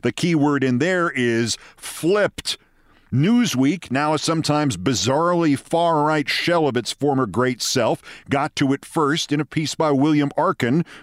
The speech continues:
who was a trusted figure at N B C News until three years ago. Newsweek reporting that the F B I execution of its search warrant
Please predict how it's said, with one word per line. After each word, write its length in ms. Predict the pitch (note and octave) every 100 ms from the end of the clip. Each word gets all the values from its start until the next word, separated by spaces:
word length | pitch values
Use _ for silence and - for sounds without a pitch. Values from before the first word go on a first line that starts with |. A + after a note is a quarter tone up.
| -
who 80 |
was 220 | G#2+ B2 A#2+
a 60 |
trusted 520 | - - C#3+ - C#3+
figure 360 | - D3+ C3 C3+
at 80 | C3+
N 160 | B2
B 120 | B2 A#2+
C 300 | - C3 A#2+
News 380 | D3+ G#3 C#3+
until 320 | A2+ G2 A2+ F2+
three 280 | - A2+
years 280 | G2+ F#2+ F2+
ago. 340 | D#2 G2 C3 E3 - - C3
Newsweek 420 | F3 C#3 D3 C3+
reporting 380 | C3 D3+ D3+ E3
that 160 | C#3+
the 120 | C#3+
F 200 | D3+ D#3
B 100 | D3+
I 200 | D3 C#3+
execution 540 | C#3+ - - - D3 D3
of 80 | C3
its 160 | -
search 360 | - F3+ F#3+ -
warrant 340 | B2 A#2+ D3+